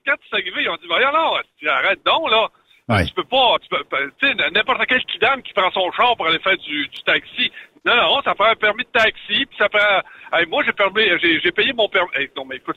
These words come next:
Speaker 1: ça, il se fait fourrer. Et tu sais, moi, un permis de taxi, c'est deux cent cinquante mille, là,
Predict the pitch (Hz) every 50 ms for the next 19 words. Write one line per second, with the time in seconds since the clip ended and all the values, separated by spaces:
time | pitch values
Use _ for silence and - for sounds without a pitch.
0 | - - - 143 - 139 - - - 190 175 170 165 - - - _ _ 147 139
1 | 139 165 165 - - - - - - - - 151 147 - - 330 - 277 302 247
2 | 208 - 220 220 240 - - 220 202 - - 269 254 247 240 190 202 196 - 208
3 | - 202 190 175 190 175 160 _ 185 214 254 262 220 175 165 180 190